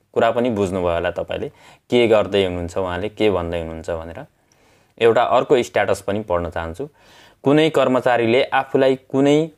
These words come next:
राजनीतिक दलसँग आबद्ध भएको छनक दिने अभिव्यक्ति वा, या कार्य गरे जागिर छोडेर घर बसी नेता बन्ने र चुनाव लड्ने सुविधा दिनेछु, जय धरान" भन्नुभएको छ उहाँले।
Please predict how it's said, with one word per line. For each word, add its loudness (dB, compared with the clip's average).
राजनीतिक -2
दलसँग 2
आबद्ध 0
भएको 0
छनक 0
दिने 2
अभिव्यक्ति 0
वा, 0
या 0
कार्य 2
गरे 2
जागिर 0
छोडेर 2
घर -2
बसी -2
नेता 2
बन्ने 2
र 2
चुनाव -2
लड्ने 2
सुविधा -2
दिनेछु, -6
जय 2
धरान" -4
भन्नुभएको -12
छ -18
उहाँले। -14